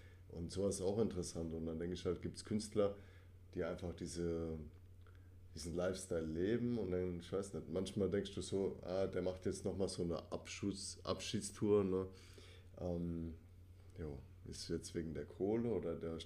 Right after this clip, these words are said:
letzten dreißig Jahre nichts von dem gehört, so auf die Art, ne? Und bei, bei U F C, ne, bei Boxern ist dann halt auch so,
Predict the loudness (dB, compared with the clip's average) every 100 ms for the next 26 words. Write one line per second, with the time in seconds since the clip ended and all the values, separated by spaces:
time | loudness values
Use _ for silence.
0 | -10 -12 -4 -2 -2 -6 0 0 0 0
1 | 0 0 -4 -4 -4 -2 -2 -2 0 0
2 | 0 2 0 2 0 -2 -6 -6 -12 -16
3 | -16 -16 -16 -16 -4 0 0 0 0 -2
4 | -8 -16 -16 -18 -16 -16 -8 -2 -2 -2
5 | -6 -14 -16 -18 -6 -2 2 4 4 0
6 | 2 4 4 4 4 2 -2 -12 -12 -2
7 | 0 2 2 2 2 2 0 2 2 4
8 | 4 2 2 0